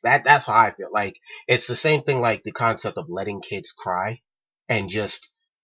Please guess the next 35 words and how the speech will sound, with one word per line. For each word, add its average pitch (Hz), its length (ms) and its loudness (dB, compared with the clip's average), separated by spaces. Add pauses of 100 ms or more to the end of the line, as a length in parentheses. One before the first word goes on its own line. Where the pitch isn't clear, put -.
(100)
be 117 200 -2
angry 120 340 0
on 113 160 0
their 113 160 0
own, 107 300 -2
not 107 280 0
acknowledging 110 540 -2
that 120 180 -4
shit. 127 380 -6
Like, 110 200 -2
I 147 120 4
totally 127 480 -2
understand, 87 580 -6 (400)
you 104 140 -2
know, 80 340 -2 (560)
the, 95 380 -6 (100)
the, 101 160 -10
I, 92 220 -2
you 98 120 -8
know, 78 200 -8
the, 87 80 -10
the 82 100 -12
patriarchal 95 480 -6 (100)
society, 90 520 -4 (320)
but 95 140 -4
the, 95 200 -10
the 82 140 -12
only 113 240 -6
way 113 140 -2
a 95 120 -6
lot 92 280 -4
of 101 80 -6
these 98 160 -12
clowns 90 320 -6
are 82 100 -12